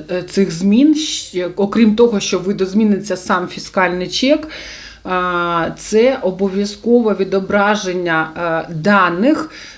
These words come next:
е, людини, яка розраховується карткою у фіскальному чеку.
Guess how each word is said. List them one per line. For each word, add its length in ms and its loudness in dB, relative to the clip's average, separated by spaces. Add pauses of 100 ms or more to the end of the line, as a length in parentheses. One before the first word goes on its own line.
е, 280 -2
людини, 440 4
яка 280 0
розраховується 1040 0
карткою 680 0
у 340 4
фіскальному 800 0
чеку. 600 -6